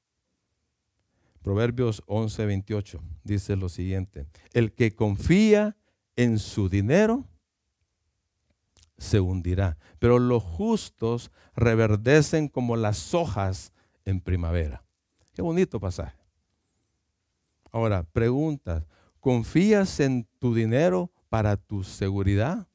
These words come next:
La seguridad en tu familia, lo que, lo que tienes planeado, ¿o confías en Dios? ¿Confías en el dinero para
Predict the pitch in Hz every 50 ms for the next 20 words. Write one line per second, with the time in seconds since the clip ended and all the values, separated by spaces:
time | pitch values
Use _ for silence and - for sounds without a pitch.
0 | _ _ _ _ - 101 98 - - 95 92 92 92 98 107 117 113 - - 101
1 | - 92 85 92 104 135 160 156 147 147 143 139 139 - _ _ _ _ _ _
2 | _ _ 101 104 101 92 85 - - 98 92 90 90 - _ _ _ _ _ _
3 | _ _ _ _ _ _ - 98 92 85 - 87 - - 117 123 120 113 - -
4 | 95 98 101 117 139 147 147 147 151 151 143 _ _ _ _ _ _ - 110 107
5 | - - 98 92 - 120 120 120 117 110 - 113 104 98 87 98 101 101 - -
6 | 131 123 110 - - 156 180 190 185 175 165 - - 165 151 143 127 110 98 -
7 | _ _ - 120 117 117 117 127 113 113 131 151 151 156 143 - 135 127 127 117
8 | 104